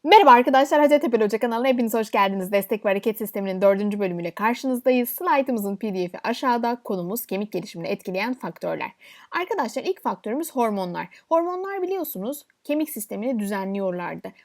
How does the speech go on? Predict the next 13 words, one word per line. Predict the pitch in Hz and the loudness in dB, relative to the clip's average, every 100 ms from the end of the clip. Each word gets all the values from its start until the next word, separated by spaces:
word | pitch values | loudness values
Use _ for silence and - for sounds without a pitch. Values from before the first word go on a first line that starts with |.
| _ | _
Hormonlar | 254 240 208 190 233 285 | 0 0 -2 -6 -4 -2
ve | 247 | -2
sinir | 269 - 220 | -4 -4 -4
sistemi | 208 196 - 170 175 | -4 -10 -12 -12 -10
demiştik. | 165 175 - _ _ _ | -12 -14 -20 _ _ _
İkisi | 214 220 - 196 | -10 -10 -12 -6
de, | 233 302 - | -6 -6 -6
bu | 226 | -6
sistemlerin | - 180 208 185 190 | -6 -10 -12 -10 -8
ikisi | 196 240 190 - | -10 -10 -12 -10
de | 226 | -8
ne | |
yapıyordu? | 202 - - 247 339 | -8 -10 -12 -6 -8